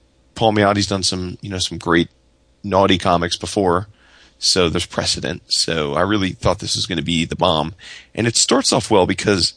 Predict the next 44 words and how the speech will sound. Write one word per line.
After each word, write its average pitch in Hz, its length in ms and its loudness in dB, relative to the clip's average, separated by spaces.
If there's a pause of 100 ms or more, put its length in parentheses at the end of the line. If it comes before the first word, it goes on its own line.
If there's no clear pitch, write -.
um, 85 280 -6
the - 120 -6
cover 92 560 0 (520)
is 95 240 0
a 90 140 2
beautiful 135 1200 2
Amanda 95 440 2
Conner 82 320 0
cover. - 360 -4 (480)
Uh, - 300 0
and 107 140 0
for 110 80 2
those 101 180 6
that 87 80 -4
don't 107 220 2
know, 92 340 4
Jim, 98 360 -2
um, 85 360 0 (340)
Jimmy 104 220 2
Palmiotti 92 380 2
and 90 100 -2
Amanda 87 220 -2
Conner 87 280 -4
are, 78 200 -6
are 78 100 -6
a 71 40 -8
long, 85 360 -2
long 82 160 -4
time 76 160 -4
couple. - 340 -6 (580)
So - 140 -6
that's 82 200 0
why 82 80 2
you 73 80 0
see 78 180 4
her 73 100 -4
working 69 320 -8
on 60 220 -6 (100)
his - 200 -6
stuff - 200 -2
a - 60 -4
lot. - 180 -4
But, - 220 0
um, 85 300 2